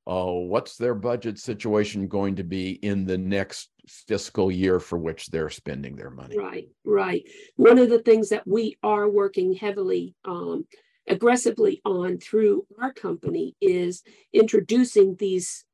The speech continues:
Speaker 2: micro businesses to the federal side, as well as the state, municipal, and, and county side, uh, but more on the federal side,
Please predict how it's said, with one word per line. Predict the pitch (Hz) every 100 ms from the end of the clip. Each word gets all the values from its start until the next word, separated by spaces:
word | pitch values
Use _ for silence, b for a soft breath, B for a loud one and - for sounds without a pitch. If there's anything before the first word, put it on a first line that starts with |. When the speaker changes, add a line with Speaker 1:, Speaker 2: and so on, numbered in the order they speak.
| _
Speaker 2:
micro | 185 190 185 185
businesses | 180 175 185 170 - - - b b b -
to | 240 233
the | 196
federal | - 202 202 180
side, | 165 190 160 -
as | 202 196
well | 254 311
as | 330
the | -
state, | - - 208 202
municipal, | 202 196 185 180 180 185 180
and, | 175 185
and | 196 -
county | 285 294 185
side, | - 71 - b b b b -
uh, | - 226
but | 190 214
more | 220 220 269 269
on | 233
the | 208
federal | 196 214 208 196 175
side, | 156 - 160 151